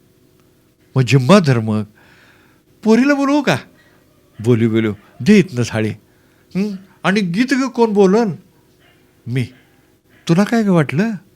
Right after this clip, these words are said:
"हं, लय जोरात आहेस." "मग?" "बरं, मी बोलवते हं पोरीला,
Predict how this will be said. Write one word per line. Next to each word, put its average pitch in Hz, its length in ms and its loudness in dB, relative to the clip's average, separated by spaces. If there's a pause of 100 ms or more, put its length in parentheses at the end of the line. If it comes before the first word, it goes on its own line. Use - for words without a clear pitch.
(680)
"हं, 240 360 -10
लय 165 260 -2
जोरात 269 440 -2
आहेस." 233 260 -4 (560)
"मग?" 214 460 4 (960)
"बरं, 214 220 0
मी 208 120 -2
बोलवते 196 480 4
हं 254 120 -4
पोरीला, 147 440 0